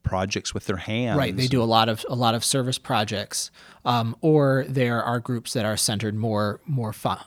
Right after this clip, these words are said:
Speaker 2: more, uh, fundamentally about prayer. Or there are groups that are, are founded around study and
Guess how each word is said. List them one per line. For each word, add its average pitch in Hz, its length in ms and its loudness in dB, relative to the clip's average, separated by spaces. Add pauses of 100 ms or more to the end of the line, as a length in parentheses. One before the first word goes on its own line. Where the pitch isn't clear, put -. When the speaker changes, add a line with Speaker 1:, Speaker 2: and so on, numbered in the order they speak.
(100)
Speaker 2:
more, 110 320 -4
uh, 92 160 -4
fundamentally 101 680 -4
about 98 360 -2 (160)
prayer. 113 540 -2 (240)
Or 120 500 0
there 110 440 -6
are 113 160 -6
groups 113 360 -6
that 107 140 -4
are, 107 380 -6
are 107 100 -8
founded 98 400 -4
around 101 340 -4
study 120 600 -2
and 113 360 -8